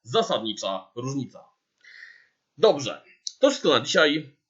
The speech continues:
W kolejnym odcinku, w jednym z kolejnych, kolejne, e, dwa, dwie nowości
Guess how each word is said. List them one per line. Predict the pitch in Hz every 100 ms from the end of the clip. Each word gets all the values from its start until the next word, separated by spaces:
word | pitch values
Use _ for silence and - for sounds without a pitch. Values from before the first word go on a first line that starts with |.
| _ -
W |
kolejnym | 214 190 131
odcinku, | - - 143 127 131 127 123 -
w | 139
jednym | 139 117
z | -
kolejnych, | 110 104 90 - _ _
kolejne, | 147 175 135 107 90 - _ 107
e, | 107
dwa, | 123 147 123 - _ _ 123
dwie | 139 160
nowości | 117 131 127 - 98